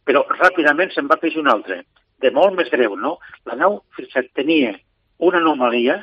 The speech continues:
en el sistema de propulsió, concretament per fallo d'una vàlvula, i això provocava pèrdua de combustible i que no van poder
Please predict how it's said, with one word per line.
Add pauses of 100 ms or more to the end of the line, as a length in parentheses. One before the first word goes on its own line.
(140)
en
el
sistema
de
propulsió,
concretament
per
fallo
d'una
vàlvula, (340)
i
això
provocava (180)
pèrdua (100)
de
combustible (520)
i
que
no
van
poder